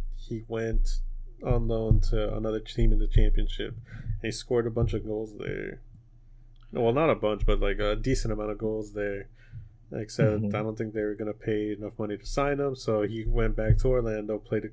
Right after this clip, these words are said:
Speaker 1: the rest of the season there. Then, um, he played with U S. He, I don't think he scored much for the U S yet.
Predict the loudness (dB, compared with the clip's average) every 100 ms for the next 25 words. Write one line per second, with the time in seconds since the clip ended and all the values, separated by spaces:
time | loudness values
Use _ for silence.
0 | -14 -6 -2 0 0 0 -4 -4 -6 -6
1 | -8 -6 -4 -4 -6 -14 -20 -20 -20 -20
2 | -20 -18 -6 0 2 4 2 0 -2 -2
3 | -2 -4 -4 -6 -8 -12 -12 -10 0 2
4 | 2 -2 -2 -2 -2 -6 -8 -4 -2 -2
5 | -2 -6 -6 -6 -4 2 4 4 0 0
6 | 2 4 2 0 -2 -2 -2